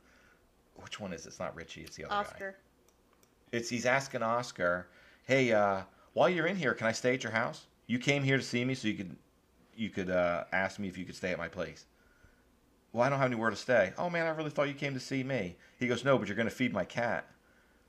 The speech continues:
Speaker 1: He goes, "I hate
Speaker 2: <laughs>
Speaker 1: cats. I'm allergic to 'em." That fucking cat dies. So he's giving him shit for it.
Speaker 2: <laughs>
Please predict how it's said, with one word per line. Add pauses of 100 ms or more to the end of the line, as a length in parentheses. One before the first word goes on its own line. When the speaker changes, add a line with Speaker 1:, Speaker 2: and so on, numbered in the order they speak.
(240)
Speaker 1:
He
goes,
"I
hate
Speaker 2:
<laughs>
Speaker 1:
cats.
I'm
allergic
to
'em."
That
fucking
cat
dies. (380)
So
he's
giving
him
shit
for
it.
Speaker 2:
<laughs>